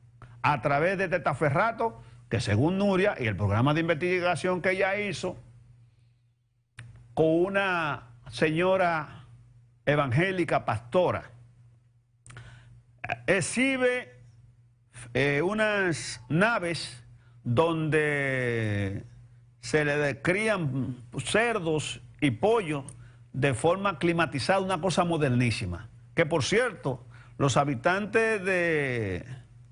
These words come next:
de Sabana Grande de Boyá,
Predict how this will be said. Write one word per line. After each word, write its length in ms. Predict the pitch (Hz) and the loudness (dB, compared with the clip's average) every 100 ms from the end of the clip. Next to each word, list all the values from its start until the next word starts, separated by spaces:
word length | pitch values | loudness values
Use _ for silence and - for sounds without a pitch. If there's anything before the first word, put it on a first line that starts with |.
| - _ _ - - - | -20 _ _ -20 -20 -14
de 1080 | - 123 135 135 131 127 120 113 107 98 92 85 - - - | -4 0 0 0 0 0 0 0 0 -2 -4 -6 -10 -14 -6
Sabana 360 | - 151 151 151 | 0 2 2 2
Grande 300 | 190 220 220 | 0 0 0
de 200 | 214 208 | 0 2
Boyá, 320 | 180 170 | 2 2